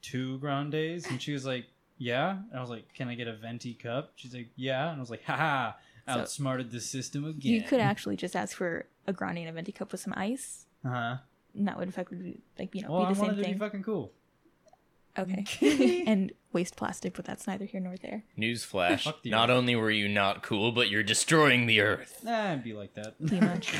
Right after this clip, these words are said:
Speaker 1: <laughs>
Speaker 2: Save the turtles. No, but, um, yeah, nitro is good, but I think people,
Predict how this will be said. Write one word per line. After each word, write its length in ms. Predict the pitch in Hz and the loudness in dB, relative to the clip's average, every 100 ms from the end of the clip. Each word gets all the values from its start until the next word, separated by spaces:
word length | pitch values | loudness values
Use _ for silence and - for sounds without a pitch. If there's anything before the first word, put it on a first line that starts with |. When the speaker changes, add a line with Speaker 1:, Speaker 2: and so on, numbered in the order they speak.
| - | 0
Speaker 1:
<laughs> 160 | 185 - | 2 2
Speaker 2:
Save 240 | 202 208 208 | 4 4 4
the 60 | |
turtles. 440 | 208 175 214 190 - - - - - _ _ - | 2 0 0 -2 -8 -12 -20 -20 -20 _ _ -4
No, 180 | 180 | -2
but, 120 | 175 175 | -2 -4
um, 240 | 175 180 - _ _ _ - - - - _ | -4 -6 -10 _ _ _ -20 -20 -20 -20 _
yeah, 180 | - 113 - | -8 -4 0
nitro 320 | 214 226 220 | 0 2 2
is 260 | 214 - - _ 202 | 2 -4 -12 _ -2
good, 320 | 190 175 180 - - | 2 2 0 -6 -4
but 360 | 180 170 73 - _ _ _ _ _ _ _ _ _ _ - | -2 -2 -4 -10 _ _ _ _ _ _ _ _ _ _ -4
I 60 | |
think 200 | 214 226 | -2 -2
people, 480 | 233 220 208 202 | -2 -2 -2 -2